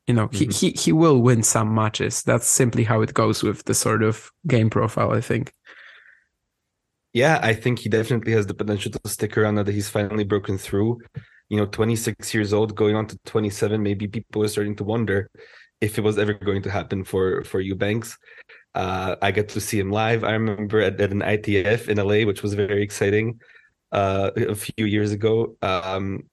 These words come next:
Speaker 2: it is, it is just great to see him come through like this. Ev-, everybody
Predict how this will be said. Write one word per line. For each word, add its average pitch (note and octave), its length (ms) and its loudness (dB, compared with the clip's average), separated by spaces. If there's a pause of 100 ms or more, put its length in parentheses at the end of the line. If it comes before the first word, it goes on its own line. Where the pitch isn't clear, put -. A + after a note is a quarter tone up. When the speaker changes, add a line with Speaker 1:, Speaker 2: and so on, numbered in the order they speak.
Speaker 2:
it A#2 120 0
is, C#3 480 -2
it B2+ 100 0
is D#3+ 140 0
just D3 140 0
great B2+ 180 0
to A2 80 -8
see B2+ 180 -2
him A2+ 220 0
come G#2 140 -2
through A#2+ 200 -2
like G#2+ 140 2
this. G2+ 160 -2
Ev-, G#2+ 160 0
everybody A2 640 0